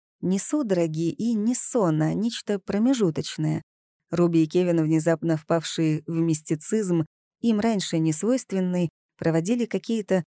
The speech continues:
спиритические вмешательства, тайные сеансы, где шептали заклинания, чтобы исцелить ее.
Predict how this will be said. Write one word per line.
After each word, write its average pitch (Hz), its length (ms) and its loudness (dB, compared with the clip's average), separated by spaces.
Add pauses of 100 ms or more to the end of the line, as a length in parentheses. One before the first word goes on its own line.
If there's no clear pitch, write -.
(180)
спиритические 180 960 -2
вмешательства, 165 920 -4 (360)
тайные 202 380 0
сеансы, 233 600 0
где 160 260 -2
шептали 170 480 -2
заклинания, 160 800 0 (160)
чтобы 214 380 0
исцелить 202 520 0
ее. 175 400 0